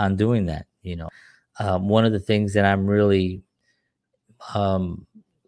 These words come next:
working towards is my obligation to really to do what I'm doing right now, which is to bring positivity to the world. That, that is, for me, I f-, I don't know why I feel this, or I don't know.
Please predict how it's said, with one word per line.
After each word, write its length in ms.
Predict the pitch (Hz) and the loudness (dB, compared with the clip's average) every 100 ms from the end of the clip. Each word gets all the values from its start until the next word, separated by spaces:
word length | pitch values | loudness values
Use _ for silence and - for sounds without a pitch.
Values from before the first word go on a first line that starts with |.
| - | -2
working 420 | 101 107 104 104 | 2 2 2 -2
towards 380 | - 135 147 107 | 2 4 4 2
is 160 | 98 | -2
my 180 | 101 98 | 0 0
obligation 640 | 98 101 95 101 101 104 | 0 -2 0 0 0 -6
to 580 | 101 - 101 98 98 98 113 | -6 -4 -2 -2 -4 -6 -6
really 380 | 95 107 143 | -2 2 2
to 120 | 131 101 | 0 -2
do 220 | 98 110 | 0 2
what 160 | 104 | 4
I'm 160 | 104 101 | 2 2
doing 200 | 107 104 | 0 0
right 180 | 101 98 | 0 0
now, 300 | 113 131 113 | 0 0 0
which 260 | 104 98 | -2 -4
is 260 | 104 98 98 _ - - - _ | -4 -4 -6 _ -20 -20 -20 _
to 140 | - | -4
bring 520 | 104 104 104 101 101 95 | -2 2 4 4 2 -2
positivity 680 | - 104 98 - 120 110 101 | 0 0 0 0 2 2 0
to 140 | - | 0
the 100 | 101 | 2
world. 320 | 101 127 95 | 4 4 2
That, 200 | 85 95 | 2 0
that 160 | 95 101 | 2 0
is, 220 | 107 104 _ | 0 -4 _
for 140 | - 107 | -6 -2
me, 260 | 107 117 | 0 2
I 60 | 107 | 0
f-, 180 | 98 - 120 120 | -2 -10 -16 -10
I 100 | 104 | -6
don't 120 | 120 | -2
know 100 | 120 | 0
why 460 | 101 104 107 104 104 | 2 4 6 4 2
I 120 | 101 98 _ _ _ | -2 -6 _ _ _
feel 240 | - 113 | 0 2
this, 340 | 107 104 101 101 | 2 0 -2 -4
or 300 | 92 85 87 _ _ _ _ _ _ _ _ _ - | -2 -4 -8 _ _ _ _ _ _ _ _ _ -6
I 120 | 95 | -4
don't 160 | 95 82 | -4 -8
know. 160 | 73 | -12